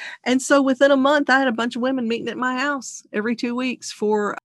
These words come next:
a Sarah's Laughter support group meeting. And that was in two thousand four.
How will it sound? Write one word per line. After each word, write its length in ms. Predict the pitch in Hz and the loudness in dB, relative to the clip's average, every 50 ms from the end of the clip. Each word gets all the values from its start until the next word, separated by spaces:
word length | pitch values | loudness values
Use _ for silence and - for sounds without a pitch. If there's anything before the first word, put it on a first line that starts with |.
| - | -8
a 60 | - | -8
Sarah's 380 | 196 - - 196 196 220 247 - | -6 -4 -2 -2 0 0 -2 0
Laughter 320 | 214 226 240 233 - 262 | 0 -2 -2 -2 -4 -8
support 400 | 233 - 262 226 - 294 330 339 | -6 -6 -8 -4 -2 -2 -2 -2
group 200 | - 269 214 - | -4 -8 -8 -6
meeting. 320 | - 202 190 185 180 175 180 | -6 -6 -6 -6 -6 -6 -6
And 100 | 180 196 | -6 -6
that 160 | 226 240 - | -8 -8 -6
was 140 | 233 233 214 | -8 -6 -4
in 140 | 220 214 196 | -4 -6 -4
two 180 | - 240 233 | -4 -6 -6
thousand 400 | 220 233 226 233 226 220 214 196 | -4 -4 -4 -4 -4 -4 -6 -8
four. 440 | - - 233 254 247 202 208 233 226 | -4 -4 -4 -4 -2 -4 -4 -6 -8